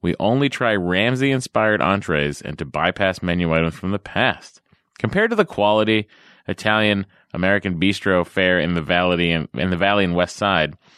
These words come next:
it's still only okay, not great. My wife kept comparing her pizza to the one she had at an Italian restaurant in Nagoya. All right. It's her experience. <laughs>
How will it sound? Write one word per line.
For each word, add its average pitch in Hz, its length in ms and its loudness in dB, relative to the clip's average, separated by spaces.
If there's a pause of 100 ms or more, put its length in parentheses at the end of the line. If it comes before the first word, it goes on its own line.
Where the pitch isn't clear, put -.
(120)
it's 104 180 -6
still 131 320 0
only 113 340 2
okay, 98 520 0
not 85 280 0
great. 85 380 -2 (340)
My 85 80 -4
wife 107 280 0
kept - 160 -2
comparing 113 500 0
her 131 140 0
pizza 107 340 0
to 90 100 -8
the 80 100 -2
one 95 180 2
she 110 160 -4
had 95 180 0
at 95 60 0
an 78 100 -2
Italian 98 380 -2
restaurant 82 520 -2 (600)
in 95 160 2
Nagoya. 80 540 -2 (760)
All 76 100 -2
right. 76 280 2 (760)
It's - 160 0
her 185 180 0
experience. 113 1160 -2
<laughs> - 40 -20